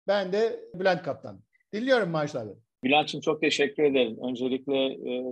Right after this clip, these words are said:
Speaker 2: gerçekten bir hayal gerçekleştiriyoruz. İddiasız, keyifli, sohbet tarzında bugüne kadar yaşadıklarımız, tecrübelerimiz, görgülerimiz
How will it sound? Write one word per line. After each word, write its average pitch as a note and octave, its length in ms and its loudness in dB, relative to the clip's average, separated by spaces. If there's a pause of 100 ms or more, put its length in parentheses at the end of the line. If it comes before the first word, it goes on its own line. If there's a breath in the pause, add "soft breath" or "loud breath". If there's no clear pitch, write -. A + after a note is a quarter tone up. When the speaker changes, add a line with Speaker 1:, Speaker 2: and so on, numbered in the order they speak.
Speaker 2:
gerçekten B2+ 600 2
bir A#2 220 -2
hayal B2 360 2
gerçekleştiriyoruz. G2+ 1080 -4
İddiasız, C3 800 2 (120)
keyifli, G#2+ 640 0 (100)
sohbet C3 460 0
tarzında G2+ 640 0 (340)
bugüne A#2+ 320 4
kadar A2 500 2
yaşadıklarımız, F#2 800 -2
tecrübelerimiz, F#2+ 760 -4
görgülerimiz F#2 840 -2